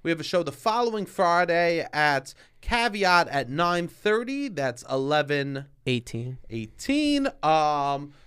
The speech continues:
Speaker 1: so we have all that coming up. Uh, please, please go out and subscribe to the YouTube.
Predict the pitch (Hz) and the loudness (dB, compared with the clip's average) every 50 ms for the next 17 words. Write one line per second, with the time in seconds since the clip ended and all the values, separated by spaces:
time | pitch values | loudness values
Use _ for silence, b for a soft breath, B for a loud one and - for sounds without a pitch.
0 | b b - - 170 156 156 151 160 165 156 151 147 - 143 156 156 147 147 160 | b b -8 -8 -6 -6 -6 -4 -2 -2 -2 -2 -2 -4 -4 -4 -2 -2 -2 0
1 | 180 190 190 - - - 202 190 190 190 190 190 190 190 190 - - - 143 147 | 0 0 0 -2 -4 -4 -4 -4 -4 -2 -2 0 0 0 -2 -4 -4 -2 0 0
2 | 147 143 - - 254 262 262 247 214 - - - 233 214 190 170 - 185 175 175 | 0 -2 -4 -6 -4 -4 -2 -4 -4 -6 -6 -4 -4 -4 -4 -2 -2 0 2 4
3 | 170 175 160 135 143 143 - 135 - - - 170 170 160 135 - 131 135 160 180 | 4 2 2 -2 -6 -10 -12 -14 -14 -6 0 0 0 0 0 -6 -12 -10 -8 -8
4 | 202 185 - - 233 220 214 190 | -8 -8 -8 -6 -6 -4 -4 -6